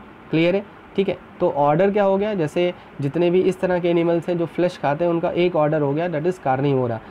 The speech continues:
फिर जो plant eating है, उनका दूसरा order हो सकता है, ये आ-, artery, dactyla, ये उनका order है, Last में ए आ रहा है।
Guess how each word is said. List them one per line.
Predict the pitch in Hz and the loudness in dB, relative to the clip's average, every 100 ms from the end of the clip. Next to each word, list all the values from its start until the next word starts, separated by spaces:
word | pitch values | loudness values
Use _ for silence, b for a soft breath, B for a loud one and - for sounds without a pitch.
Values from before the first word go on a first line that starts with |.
| B - - | B -8 -2
फिर | 202 | 2
जो | 214 | 2
plant | 208 160 151 185 196 | 0 2 2 4 2
eating | 196 196 | 2 2
है, | 185 185 | 2 -2
उनका | 151 147 156 | -2 0 0
दूसरा | 131 131 165 165 | 2 0 0 2
order | 160 160 | 2 2
हो | 156 | 0
सकता | 147 143 - | 0 -4 -6
है, | 147 - - - | -8 -10 -12 -4
ये | 135 127 - - - - - - | -4 -4 -12 -20 -20 -20 -20 -8
आ-, | 113 123 | -2 -2
artery, | 117 127 127 151 180 202 | 0 0 0 0 -2 0
dactyla, | 127 123 151 143 151 - - | -2 -2 0 0 -2 -8 -6
ये | 143 143 | 0 0
उनका | 131 143 | 2 2
order | 143 143 143 | 2 2 2
है, | |
Last | 135 131 131 | 2 0 0
में | 143 135 | -4 0
ए | 143 | 0
आ | 135 | 2
रहा | 127 | 0
है। | 131 | -4